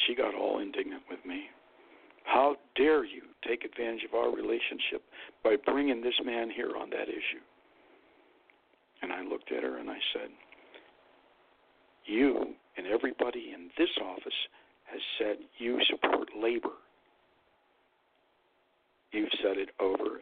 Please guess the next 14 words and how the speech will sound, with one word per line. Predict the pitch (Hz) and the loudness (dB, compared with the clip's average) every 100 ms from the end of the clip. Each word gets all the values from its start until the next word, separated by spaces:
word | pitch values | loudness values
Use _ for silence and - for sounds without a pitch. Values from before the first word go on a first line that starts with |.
| - | -12
and | 92 - | -8 -2
over | 95 92 - | -2 -2 -4
and | - - | -6 -8
over | - - - - - - - - - | -8 -8 -10 -14 -20 -20 -20 -16 -4
in | 101 92 | -2 2
many | 107 123 131 - | 4 4 2 -2
campaigns | 120 110 - 110 95 90 - - _ _ _ _ - | -4 -4 -2 -4 -6 -14 -14 -14 _ _ _ _ -4
to | 127 | -2
be | 107 | -2
elected. | 104 113 117 - - _ _ _ _ _ _ _ _ _ _ _ _ - | -2 -2 -6 -12 -20 _ _ _ _ _ _ _ _ _ _ _ _ 0
Do | 123 127 | 2 4
not | 123 151 - - | 4 2 0 -4
get | 104 | -2
indignant | 98 92 117 113 104 | -2 2 2 2 -2